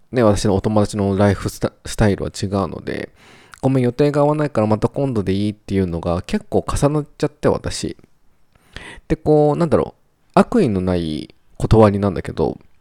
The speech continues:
こう、やっぱりメンタル的に、あ、全部断られちゃったなーってこう落ち込んでしまったりとか、先週も申し上げたと思うんですけど、こう、男性と会って、まあ、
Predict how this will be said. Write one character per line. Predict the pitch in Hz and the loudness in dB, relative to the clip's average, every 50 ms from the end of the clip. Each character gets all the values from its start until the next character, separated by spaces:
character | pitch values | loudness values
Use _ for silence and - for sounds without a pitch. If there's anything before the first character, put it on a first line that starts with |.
| _ _ _ _ _ _ _ _ _ _ _ _ _ _ _ _ _ - - _ _ - - | _ _ _ _ _ _ _ _ _ _ _ _ _ _ _ _ _ -20 -20 _ _ -12 -2
こ | - 113 107 104 104 104 101 101 101 101 101 101 98 101 98 98 98 98 95 - - - | 2 4 4 6 6 6 6 6 6 6 6 6 6 6 6 6 6 4 4 2 0 -6
う、 | - - - - - - _ _ - | -20 -20 -20 -20 -20 -20 _ _ -4
や | - | 2
っ | - | 4
ぱ | - | 4
り | 127 | 4
メ | 104 107 131 | 6 6 4
ン | 156 151 | 6 4
タ | - 156 | 4 2
ル | 156 | 2
的 | 147 151 139 - 139 | 0 -2 -4 -4 -4
に、 | 131 - | -2 0
あ、 | 113 127 117 | 0 2 4
全 | 131 151 143 | 4 2 2
部 | 107 101 | 0 -2
断 | - 98 - 120 117 123 123 | -4 -2 2 4 4 4 4
ら | 127 | 4
れ | 123 110 | 2 0
ち | - | -2
ゃ | 95 | -4
っ | 87 | -4
た | _ - 92 | _ -4 -2
な | 95 98 95 98 98 98 98 101 | 0 0 0 0 0 0 0 -2
ー | 98 | -4
っ | - _ _ _ _ _ _ _ _ _ _ _ _ _ _ | -6 _ _ _ _ _ _ _ _ _ _ _ _ _ _
て | - 127 | -4 -2
こ | - - 123 123 - | 2 2 2 4 4
う | - 107 | 2 -2
落 | 107 - | -4 -4
ち | - | -6
込 | - - 117 | -2 -2 0
ん | 113 | 0
で | 110 110 | 0 0
し | - - | -2 0
ま | 107 104 104 | 0 0 -2
っ | - _ _ _ - | -2 _ _ _ -2
た | 123 | -2
り | 107 92 - | -2 -2 -4
と | - - | -8 -10
か、 | - - 73 78 85 - - - - _ _ _ _ _ _ _ _ _ _ _ _ _ _ _ _ _ _ - - _ _ _ _ _ _ _ _ _ _ _ _ | -6 -4 -4 -2 -2 -4 -6 -8 -12 _ _ _ _ _ _ _ _ _ _ _ _ _ _ _ _ _ _ -20 -20 _ _ _ _ _ _ _ _ _ _ _ _
先 | - - 139 127 117 | -2 2 4 4 4
週 | - - 127 120 117 117 | 4 2 2 4 4 4
も | 113 113 110 110 113 | 2 2 2 2 2
申 | 110 - | 2 4
し | |
上 | 131 113 | 4 4
げ | 98 | 4
た | - 98 | 2 0
と | - 90 | -2 -2
思 | 85 82 | -2 -2
う | 78 | -4
ん | |
で | 82 | -4
す | 78 | -4
け | - 92 | -4 -4
ど、 | 92 | -2
こ | - - 90 | 0 0 0
う、 | |
男 | 82 - 101 104 104 98 | 2 4 4 4 2 2
性 | - - 104 101 95 | 0 2 2 2 2
と | - - 98 90 | 2 2 2 2
会 | 101 | 2
っ | |
て、 | - _ _ _ - 82 71 - - - _ _ _ _ _ _ _ _ _ - | 0 _ _ _ -2 -2 -2 -2 -6 -8 _ _ _ _ _ _ _ _ _ -4
ま | - 113 | -2 -2
あ、 | - | -2